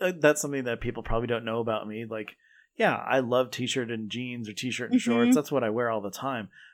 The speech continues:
Speaker 1: But dressing up, I like dressing up.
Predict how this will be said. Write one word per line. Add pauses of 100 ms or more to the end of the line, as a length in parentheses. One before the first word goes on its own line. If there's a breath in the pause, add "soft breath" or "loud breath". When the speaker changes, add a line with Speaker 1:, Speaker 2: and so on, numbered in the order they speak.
(120 loud breath)
Speaker 1:
But
dressing
up, (520)
I
like
dressing (160)
up.